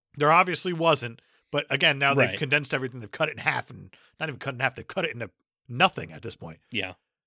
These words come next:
Speaker 1: There's so much ownership over what George Lucas gave us in A New Hope that it let our imaginations kind of run wild,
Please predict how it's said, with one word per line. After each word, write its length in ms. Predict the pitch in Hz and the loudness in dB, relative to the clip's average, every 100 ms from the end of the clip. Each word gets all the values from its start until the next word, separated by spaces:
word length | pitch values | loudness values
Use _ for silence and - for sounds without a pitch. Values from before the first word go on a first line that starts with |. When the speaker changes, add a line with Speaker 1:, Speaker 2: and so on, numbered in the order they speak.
| _ - | _ -8
Speaker 1:
There's 160 | 170 | -4
so 220 | - 233 269 | 0 2 2
much 180 | - - | -2 -4
ownership 480 | 185 202 156 156 127 | -2 -2 -2 -4 -4
over 220 | 131 131 | -4 -2
what 240 | 127 160 127 | -2 -2 -2
George 280 | 143 131 | -4 -2
Lucas 300 | 123 123 113 | -4 -4 -6
gave 380 | - - 104 90 | -8 -4 -4 -4
us 260 | - - - - | -10 -14 -12 -6
in 120 | 123 | -4
A 40 | |
New 140 | 117 113 | -2 -4
Hope 320 | 110 82 - _ _ _ _ _ | -4 -10 -14 _ _ _ _ _
that 380 | 123 139 127 - _ _ _ _ _ | 4 8 8 6 _ _ _ _ _
it 160 | - 156 | -6 -2
let 160 | 156 185 | 2 4
our 100 | 160 | 4
imaginations 640 | 151 151 135 135 135 117 | 4 0 -2 -6 -6 -8
kind 200 | - 262 | -2 -2
of 80 | 220 | 0
run 160 | 202 160 | -2 0
wild, 500 | 156 160 147 143 | 4 4 4 0